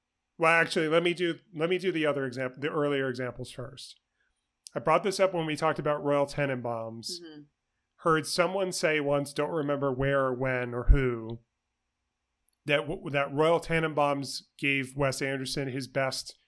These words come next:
Speaker 1: sandbox to play in because basically all of the characters have written a book of some kind.
Speaker 2: Yes.
Speaker 1: And when we're
Speaker 2: <laughs>
Speaker 1: introduced to a character, we're introduced to the book that they wrote.
Speaker 2: Yeah.
Speaker 1: And it's like, "Oh, okay.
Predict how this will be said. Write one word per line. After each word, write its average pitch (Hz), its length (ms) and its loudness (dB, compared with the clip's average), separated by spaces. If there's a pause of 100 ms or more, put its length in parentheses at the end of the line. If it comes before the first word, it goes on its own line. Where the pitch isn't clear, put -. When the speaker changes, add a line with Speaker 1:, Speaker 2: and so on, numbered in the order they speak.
(360)
Speaker 1:
sandbox 147 680 2
to - 80 -8
play 135 360 2
in 123 300 -4
because 131 920 2 (1200)
basically 190 480 2
all 170 280 6
of 156 100 2
the 165 80 0
characters 147 460 0
have 143 180 -2
written 131 420 -2
a 131 80 -6
book 120 340 2
of 127 100 -4
some 117 240 -8
kind. 123 400 -14
Speaker 2:
Yes. 180 440 6
Speaker 1:
And 147 180 2
when 151 180 2
we're 156 140 4
Speaker 2:
<laughs> - 0 -
Speaker 1:
introduced 180 640 2
to 175 100 2
a 151 60 2
character, 196 680 2
we're 156 200 0
introduced 147 600 -4
to 151 220 -4
the 135 200 -2
book 131 320 -2
that 127 180 -4
they 120 160 -6
wrote. 123 480 -8
Speaker 2:
Yeah. 170 260 4 (720)
Speaker 1:
And 156 120 2
it's 151 160 2
like, 151 220 2
"Oh, 226 240 4
okay. 143 540 2